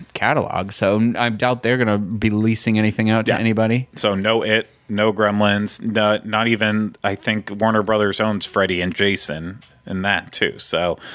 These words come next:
Speaker 2: um, if it's Warner
Speaker 1: Uh.
Speaker 2: Brothers horror, they're gonna use it for their park. They're not going to,
Speaker 1: Hmm.
Speaker 2: they're not going to give it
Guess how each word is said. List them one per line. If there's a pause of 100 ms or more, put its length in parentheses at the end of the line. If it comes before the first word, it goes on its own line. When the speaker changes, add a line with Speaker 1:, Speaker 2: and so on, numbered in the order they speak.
(200)
Speaker 2:
um, (180)
if
it's
Warner
Speaker 1:
Uh.
Speaker 2:
Brothers
horror, (340)
they're
gonna
use
it
for
their
park.
They're
not
going
to, (880)
Speaker 1:
Hmm.
Speaker 2:
they're
not
going
to
give
it